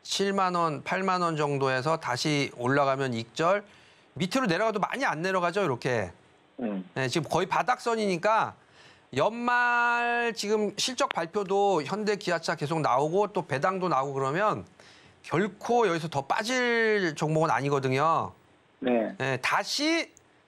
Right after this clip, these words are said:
Speaker 1: 선생님은 팔만 원 중반이 오면 그때는 꼭 팔-, 비중이 오십 프로이기 때문에 꼭 익절을 하시고
Speaker 2: 네.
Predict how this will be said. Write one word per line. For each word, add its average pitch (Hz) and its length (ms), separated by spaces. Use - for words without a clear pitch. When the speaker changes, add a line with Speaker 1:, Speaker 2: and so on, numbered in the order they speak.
Speaker 1:
선생님은 220 540
팔만 247 500
원 226 200
중반이 180 460
오면 151 280
그때는 214 680
꼭 370 280
팔-, 220 240
비중이 196 280
오십 151 280
프로이기 165 220
때문에 151 300
꼭 196 280
익절을 160 400
하시고 196 580
Speaker 2:
네. 107 260